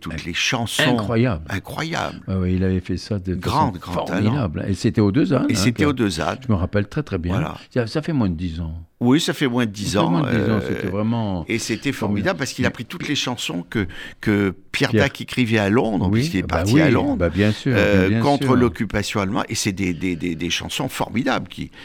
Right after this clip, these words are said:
Speaker 1: il fait railler, hein. Il était pas, il était pas manchot, hein,
Speaker 2: Non,
Speaker 1: le
Speaker 2: mais
Speaker 1: Pierre.
Speaker 2: c'est, ah, là, Pierre Dac, c'était un,
Speaker 1: Ah oui.
Speaker 2: c'était un génie.
Speaker 1: Ah
Speaker 2: C'était
Speaker 1: oui, c'était un
Speaker 2: un,
Speaker 1: grand génie, oui.
Speaker 2: euh, un, un, un maniba-, un manipulateur de
Speaker 1: De mots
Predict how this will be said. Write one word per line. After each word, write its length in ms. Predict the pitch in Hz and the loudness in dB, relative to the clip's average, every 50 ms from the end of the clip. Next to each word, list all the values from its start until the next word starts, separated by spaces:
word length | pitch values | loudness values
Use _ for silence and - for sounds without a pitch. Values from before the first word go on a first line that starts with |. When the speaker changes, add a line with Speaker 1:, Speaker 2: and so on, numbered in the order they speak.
| - - - | -20 -14 -8
Speaker 1:
il 100 | - 90 | -8 -6
fait 180 | - - 98 85 | -2 -2 -2 0
railler, 420 | - 151 233 277 233 170 156 143 | 0 0 0 2 2 2 2 0
hein. 120 | 143 175 - 180 | 0 -2 -2 -2
Il 160 | 131 92 87 | -4 -2 -4
était 240 | 80 - - 82 78 | -6 -4 -4 -6 -6
pas, 440 | 80 - 147 165 151 135 110 95 80 | -2 -2 0 0 2 0 0 0 -2
il 100 | 85 85 | -2 -4
était 200 | 85 85 - 90 | -4 -4 -6 -8
pas 160 | - - 151 | -4 -4 -2
manchot, 460 | 170 151 156 170 - - 151 101 78 71 | -2 -2 -2 -2 -2 -2 -2 -2 -2 0
hein, 140 | - 110 113 | 0 2 2
Speaker 2:
Non, 60 | 104 | 2
Speaker 1:
le 40 | 98 | 2
Speaker 2:
mais 40 | 90 82 | 2 0
Speaker 1:
Pierre. 160 | - 82 90 | 0 -2 -4
Speaker 2:
c'est, 140 | 80 - - - - | -4 -6 -10 -14 -8
ah, 200 | - 85 82 78 78 | -6 -4 -4 -4 -4
là, 120 | - - | -4 -6
Pierre 180 | - - 82 73 | -6 -8 -8 -6
Dac, 200 | 80 101 95 - | -4 -6 -6 -6
c'était 240 | - - - 87 82 | -10 -10 -8 -8 -6
un, 80 | 76 76 | -6 -6
Speaker 1:
Ah 120 | - - 80 | -6 -6 -6
oui. 60 | 82 80 | -6 -4
Speaker 2:
c'était 120 | 76 120 | 0 0
un 40 | 135 | 2
génie. 360 | 135 143 180 151 120 120 151 190 | 2 2 2 2 2 2 0 0
Speaker 1:
Ah 60 | - 110 | 0 2
Speaker 2:
C'était 120 | 110 131 131 | 4 4 4
Speaker 1:
oui, 60 | 123 - | 2 2
c'était 120 | 127 127 120 | 0 0 2
un 40 | 95 | 2
Speaker 2:
un, 40 | |
Speaker 1:
grand 200 | 85 - 139 156 | 2 2 0 0
génie, 360 | 127 113 110 107 95 80 71 - | 0 0 -2 -2 -2 -4 -6 -6
oui. 180 | - 82 82 - | -8 -12 -6 -2
Speaker 2:
euh, 240 | 107 107 113 113 - - | -2 0 2 2 2 4
un, 40 | 110 110 | 4 4
un, 300 | 110 120 107 107 - 107 | 4 4 2 2 4 4
un 40 | 107 | 4
maniba-, 380 | 120 131 135 139 127 113 117 - - - | 6 6 6 4 4 4 2 0 -2 -6
un 380 | 101 107 107 107 110 107 107 107 | -6 -2 0 2 2 2 2 2
manipulateur 840 | 107 117 131 143 147 143 117 - - 127 120 117 113 95 - 104 98 | 2 2 4 4 2 2 0 0 0 0 2 2 2 2 2 2 2
de 120 | 90 101 | 2 2
Speaker 1:
De 140 | 101 98 123 | 4 6 4
mots 160 | 123 131 139 | 6 6 6